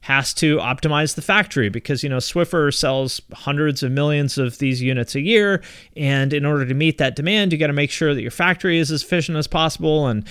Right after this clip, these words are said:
how can you find cost savings, stuff like that. And going into it, I thought that I was going to get along best with the designers because when I was a kid, you know, I always told myself I wanna be an artist, a creative person.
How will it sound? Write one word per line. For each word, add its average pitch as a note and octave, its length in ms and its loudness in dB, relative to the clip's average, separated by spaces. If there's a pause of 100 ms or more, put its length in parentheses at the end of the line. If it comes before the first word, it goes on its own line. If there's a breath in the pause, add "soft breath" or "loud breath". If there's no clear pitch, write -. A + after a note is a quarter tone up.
(180 loud breath)
how D3 160 2
can C#3 140 -2
you B2 60 0
find A2+ 280 -2
cost - 320 -2
savings, E3 380 0
stuff - 260 -2
like A#2+ 200 -6
that. F3+ 500 2 (360 loud breath)
And F3+ 380 4 (640)
going G3+ 320 6
into A#3 260 6
it, D#3 160 8
I D3 160 0
thought C4 380 2
that D3+ 100 4
I C#3 120 4
was C#3+ 140 2
going D3+ 240 0
to C3+ 80 -4
get D#3 160 4
along C#3+ 300 2
best C#3+ 320 0
with D3+ 240 0
the D3+ 100 6
designers C3 600 2
because B2 400 -6
when A#2+ 100 -8
I A#2 40 -6
was A#2 100 -8
a C#3+ 60 -12
kid, A3 340 2
you B2+ 120 -2
know, B2 100 -4
I A#2+ 120 -2
always B2 160 -2
told B2+ 200 -6
myself B2+ 400 -2
I A#2+ 80 -2
wanna B2+ 180 -4
be F3 120 0
an G3 40 0
artist, E3 420 0
a A#2 280 -6
creative G3 480 0
person. A2 420 2